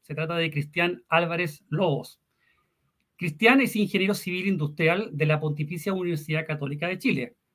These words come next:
con un magíster en ciencias de ingeniería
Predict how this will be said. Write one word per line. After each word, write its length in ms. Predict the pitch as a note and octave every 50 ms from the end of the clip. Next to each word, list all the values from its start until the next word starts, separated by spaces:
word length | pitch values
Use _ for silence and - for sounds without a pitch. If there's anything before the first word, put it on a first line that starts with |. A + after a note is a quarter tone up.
| _ _
con 160 | - F#3+ G#3
un 80 | A3
magíster 480 | A3 A3 G#3+ - A3 G#3 G3 - A3+ G3+
en 80 | F#3 -
ciencias 280 | - G3+ F#3 F#3+ G3+
de 260 | F#3+ E3+ D#3+ D3+ - -
ingeniería 800 | - D#3 D3 D3 D3 D3 C#3 D3 F#3 G#3 G#3+ A3 A3+ A3 G#3+